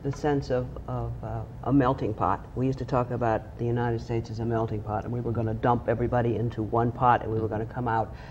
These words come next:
uh, Americanas. And what we've grown to know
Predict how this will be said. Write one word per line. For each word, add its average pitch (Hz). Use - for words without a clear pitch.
uh, 117
Americanas. 120
And 147
what 156
we've 143
grown 143
to 147
know 127